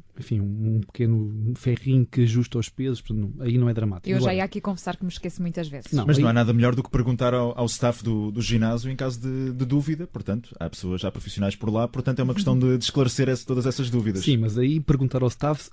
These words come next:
Speaker 1: o que deve fazer, não é deixar para o staff arrumar os pesos dos
Speaker 3: Exato.
Speaker 1: outros. Porque na máquina, Ana, respondendo à tua pergunta, é fácil de, de, de alguém que venha a seguir ajustar, mas, por exemplo, numa barra livre, em que quem usou deixou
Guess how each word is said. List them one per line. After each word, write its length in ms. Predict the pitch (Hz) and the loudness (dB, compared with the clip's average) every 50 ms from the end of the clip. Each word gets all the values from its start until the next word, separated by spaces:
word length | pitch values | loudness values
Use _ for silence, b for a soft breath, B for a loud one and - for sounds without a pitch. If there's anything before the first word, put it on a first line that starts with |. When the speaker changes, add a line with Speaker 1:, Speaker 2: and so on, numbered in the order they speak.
| - | -2
Speaker 1:
o 140 | - 180 202 | 0 0 2
que 160 | 196 - 147 | 0 0 0
deve 140 | 143 151 151 | 2 2 2
fazer, 400 | - - 175 160 143 139 131 120 110 | 2 0 0 2 2 4 2 4 4
não 180 | 117 117 120 | 2 2 4
é 80 | 123 123 | 4 2
deixar 260 | 127 127 - - 139 | 2 0 0 0 -2
para 100 | - - | 0 0
o 20 | 120 | -2
staff 320 | - - - 135 127 127 151 | 0 0 0 0 4 4 4
arrumar 300 | 131 - 139 131 135 139 | 6 6 6 4 4 2
os 100 | 135 - | 0 0
pesos 200 | - 143 139 131 | 2 2 2 4
dos 140 | 143 139 | 4 4
Speaker 3:
Exato. 140 | 131 127 95 87 | 4 4 4 2
Speaker 1:
outros. 180 | - - - B B B B B B | 0 -8 -14 B B B B B B
Porque 280 | - 143 135 127 - 135 | 0 2 2 2 4 4
na 140 | 135 143 143 | 6 6 6
máquina, 560 | 147 156 156 147 - - - 120 113 107 110 - | 4 4 2 0 -2 0 0 2 2 0 0 0
Ana, 240 | 139 127 123 113 110 | 2 2 4 2 2
respondendo 280 | 107 - - 131 123 120 | 0 0 2 2 2 2
à 40 | 113 | 2
tua 140 | - 127 | 0 -2
pergunta, 460 | 117 - 123 117 120 113 107 113 107 - - | -2 0 0 0 0 0 -2 -4 -6 -4 -2
é 100 | 139 135 | -2 -2
fácil 520 | - - - 135 123 - - - 123 113 | -2 -2 -4 -4 -4 -4 -4 -4 -4 -2
de, 260 | 110 107 110 110 110 | -2 -2 -2 -2 -4
de, 200 | 107 110 113 110 110 | -4 -4 -4 -4 -2
de 80 | 110 | -2
alguém 280 | 113 110 113 117 127 123 | 0 0 2 2 2 2
que 80 | 110 107 | 0 0
venha 220 | 120 117 117 120 | 0 0 0 0
a 40 | 120 | -2
seguir 220 | - - 135 117 113 | -2 -2 -2 0 0
ajustar, 520 | 107 104 - - - 131 123 127 143 202 - 123 | -2 -4 -4 -2 0 2 2 2 0 0 -2 -4
mas, 160 | 123 120 - | -4 -4 -4
por 160 | - - 127 | -4 -2 0
exemplo, 380 | 135 127 127 147 143 113 101 107 | 0 2 2 2 2 2 2 2
numa 240 | 110 120 120 120 120 | 2 4 4 4 4
barra 380 | 110 110 123 120 123 113 120 127 | 2 2 0 0 0 0 0 2
livre, 460 | 135 143 143 117 98 95 92 98 104 - - | 2 4 2 2 0 -2 -6 -8 -8 -6 -6
em 180 | 113 113 113 | -4 -4 -4
que 100 | 101 - - | -4 -6 -2
quem 160 | - 127 123 | 0 2 4
usou 400 | 123 127 123 120 139 139 123 113 | 4 4 2 2 2 2 2 2
deixou 580 | 110 113 113 - - 135 127 117 110 104 98 | 2 0 -2 -2 -2 -2 0 0 0 -2 -4